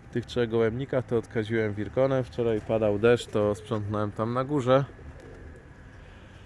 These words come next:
I też odkaziłem wirkonem, a dzisiaj odkaziłem miteksem, nie? Chłopaki robią.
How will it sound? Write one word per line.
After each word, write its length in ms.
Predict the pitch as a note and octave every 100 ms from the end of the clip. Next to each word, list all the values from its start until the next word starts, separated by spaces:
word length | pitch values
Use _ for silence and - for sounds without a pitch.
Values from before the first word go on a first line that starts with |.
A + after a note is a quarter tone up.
| - - - - -
I 80 | B2+
też 300 | D#3+ D#3 C3
odkaziłem 640 | C3 - D3+ C#3 D#3 D3
wirkonem, 580 | B2+ C#3 - F3 F3+ F3
a 120 | C#3+ C#3+
dzisiaj 460 | C3+ - E3 D3+
odkaziłem 800 | C#3 - - C3 B2 C#3+ C3 C3
miteksem, 760 | C3+ B2+ B2+ A2+ - - A#2 B2
nie? 180 | D3+ C3+ - - A2
Chłopaki 460 | - - D3 - C3
robią. 480 | C#3 D#3 C#3+ C#3+